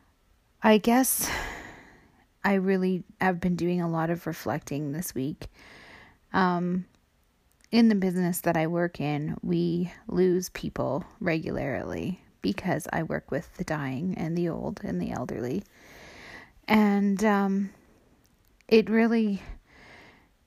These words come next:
makes you think about life and your journey, and that everybody's on a journey and everybody has a story.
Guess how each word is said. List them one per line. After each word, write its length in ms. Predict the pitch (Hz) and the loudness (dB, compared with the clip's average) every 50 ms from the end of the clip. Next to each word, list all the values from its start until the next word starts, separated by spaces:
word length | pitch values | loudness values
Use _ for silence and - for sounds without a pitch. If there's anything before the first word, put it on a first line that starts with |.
| _ _ - | _ _ 2
makes 400 | 202 202 196 180 170 - - - | 4 4 4 4 0 -2 0 0
you 100 | 185 185 | 0 0
think 300 | - - 156 151 160 - | 0 -2 -4 -4 -4 -2
about 260 | - 135 - - - | -2 -2 -2 -2 -2
life 460 | 147 131 90 90 165 165 - - - - - - - - - - - | -2 -2 -2 -2 -4 -6 -8 -10 -12 -12 -14 -16 -18 -20 -10 -4 -2
and 440 | 170 170 165 160 156 151 143 151 156 | 0 0 0 0 -2 -2 -2 -2 0
your 120 | 156 165 165 | 0 0 0
journey, 640 | 175 - 175 185 196 185 156 135 139 120 - 170 - - _ - - | 0 0 0 0 0 0 -2 -4 -4 -4 -6 -6 -8 -12 _ -8 -4
and 260 | 170 180 170 175 170 165 | -2 0 0 0 0 0
that 220 | 160 151 127 - _ - 139 - - | 0 -2 -4 -6 _ -14 -18 -14 -4
everybody's 640 | - 180 190 196 202 185 175 170 151 156 165 160 - | 0 0 2 2 2 2 0 0 0 0 0 0 -2
on 160 | 143 160 160 | -4 -4 -2
a 100 | 165 160 | -2 -4
journey 460 | 160 - - 147 156 165 160 160 170 170 | -4 -4 -4 -4 -4 -4 -4 -2 -2 -2
and 120 | 165 165 - | -2 -2 -2
everybody 480 | - 180 175 170 175 170 - 170 165 160 | -2 -2 -2 -2 -2 -2 -2 -2 -2 -2
has 300 | 170 165 156 160 - - | -2 -2 -4 -4 -6 -6
a 40 | 170 | -8
story. 640 | - - - 151 160 160 147 139 139 160 175 - | -8 -6 -4 -4 -4 -4 -4 -4 -4 -6 -6 -8